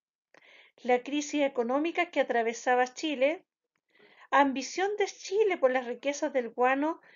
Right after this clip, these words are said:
y del salitre, la pol-, la política armamentista chilena, los problemas de límites entre Bolivia y Chile, la supremacía, etcétera.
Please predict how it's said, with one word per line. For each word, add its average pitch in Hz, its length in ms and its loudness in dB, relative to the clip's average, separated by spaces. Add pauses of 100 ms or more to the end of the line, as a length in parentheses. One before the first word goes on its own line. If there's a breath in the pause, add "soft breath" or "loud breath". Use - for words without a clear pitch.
(160 soft breath)
y 226 100 -6
del 226 160 -2
salitre, 302 720 -2 (1900)
la 233 220 0
pol-, 226 260 -2
la 247 320 2
política 269 720 2
armamentista 302 1200 0
chilena, 233 720 -2 (540)
los 269 260 0
problemas 285 720 0 (380)
de 240 200 2
límites 349 600 -2
entre 254 280 -2
Bolivia 254 540 -2
y 285 180 -6
Chile, 269 600 -2 (1040)
la 247 160 0
supremacía, 269 1080 0
etcétera. 226 720 -4